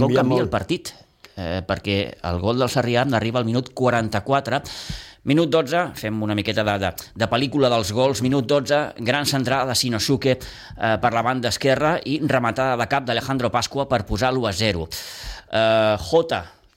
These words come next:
Speaker 2: té una ocasió claríssima
Speaker 1: Sí.
Speaker 2: a la primera part, que el
Speaker 1: Sí.
Speaker 2: porter del Sarrià va estar fantàstic, una aturada, com aquell que diu, a boca de, de, de, de, de gol gairebé. Hagués pogut significar aquest, eh,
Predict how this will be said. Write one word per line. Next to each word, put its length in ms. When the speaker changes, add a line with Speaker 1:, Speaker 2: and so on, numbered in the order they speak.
Speaker 2:
té 120
una 200
ocasió 440
claríssima 920
Speaker 1:
Sí. 120
Speaker 2:
a 60
la 120
primera 340
part, 220
que 80
el 80
Speaker 1:
Sí. 40
Speaker 2:
porter 220
del 80
Sarrià 260
va 80
estar 300
fantàstic, 760
una 180
aturada, 320
com 120
aquell 160
que 80
diu, 160
a 60
boca 240
de, 100
de, 340
de, 200
de, 160
de 140
gol 240
gairebé. 380
Hagués 260
pogut 260
significar 440
aquest, 420
eh, 380